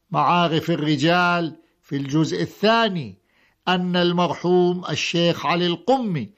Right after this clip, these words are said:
كان يؤم المصلين في جامع الهندي في النجف الأشرف، وهو آنذاك أكبر جامع في النجف، فكان يأتم به العلماء والمراجع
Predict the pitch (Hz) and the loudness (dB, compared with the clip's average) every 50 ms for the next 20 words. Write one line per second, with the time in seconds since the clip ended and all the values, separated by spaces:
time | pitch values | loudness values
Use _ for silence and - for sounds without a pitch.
0 | _ _ _ _ _ _ _ _ - 180 185 196 190 175 160 156 151 147 156 160 | _ _ _ _ _ _ _ _ 0 2 2 4 2 0 0 -2 -2 -2 -2 -2
1 | 202 214 208 208 185 180 175 165 160 156 151 147 - - 160 156 151 156 180 214 | -2 -2 -2 0 0 0 0 0 0 -2 -4 -4 -4 -2 -2 -2 0 0 0 0
2 | 226 226 220 208 214 202 - - 160 147 139 113 135 160 175 185 185 185 175 180 | 0 0 2 2 0 -2 -2 -2 -4 -4 -2 0 2 2 4 4 2 2 0 0
3 | 143 160 170 165 135 110 151 165 175 170 165 160 240 240 214 156 104 - _ _ | 0 0 0 0 0 0 0 -2 0 0 0 2 2 2 2 0 -2 -8 _ _
4 | _ _ _ _ _ _ _ _ _ _ 139 113 117 120 131 139 151 180 151 170 | _ _ _ _ _ _ _ _ _ _ -16 -14 -10 -8 -6 -2 0 0 2 2
5 | 196 208 220 240 226 - - 139 120 98 - _ _ _ _ _ _ _ _ - | 2 2 2 2 0 0 -2 -6 -8 -8 -10 _ _ _ _ _ _ _ _ -20
6 | _ _ _ - 143 170 170 160 170 170 170 170 180 196 202 190 175 165 160 180 | _ _ _ -2 0 2 2 4 4 2 2 2 2 2 2 2 0 0 0 2
7 | 196 208 202 202 202 202 - - - _ _ _ _ _ _ 214 254 269 254 - | 4 4 4 4 2 0 -4 -14 -20 _ _ _ _ _ _ 0 0 0 -2 -2
8 | 190 208 214 196 196 185 175 147 170 175 175 170 165 160 160 156 139 147 139 127 | 0 2 2 2 2 2 2 2 2 2 2 2 2 0 0 0 -2 -2 -4 -6
9 | - - 135 127 120 120 117 101 98 98 87 - _ _ _ _ _ _ _ _ | -6 -8 -8 -8 -8 -10 -10 -10 -10 -12 -14 -16 _ _ _ _ _ _ _ _
10 | _ _ - 160 160 160 - 170 190 202 208 214 208 202 185 180 175 180 180 - | _ _ -4 -4 -2 0 0 2 2 4 2 2 2 0 0 0 0 0 -2 -6
11 | - - 214 240 240 226 202 185 180 170 151 165 131 135 151 143 135 110 147 151 | -6 -2 -2 -2 0 0 -2 -2 -2 0 0 0 0 0 -2 -2 -2 -2 0 0
12 | 147 147 147 151 185 208 214 214 214 214 214 214 214 - - - _ _ _ _ | 0 0 0 2 2 4 4 4 4 4 4 2 2 -2 -6 -16 _ _ _ _
13 | _ _ _ _ - 151 180 226 269 285 285 269 269 262 262 247 240 247 254 247 | _ _ _ _ -2 2 4 4 4 4 2 0 0 2 2 2 4 4 4 4
14 | 247 247 247 240 190 214 247 247 - | 4 4 4 2 0 0 -2 -2 -2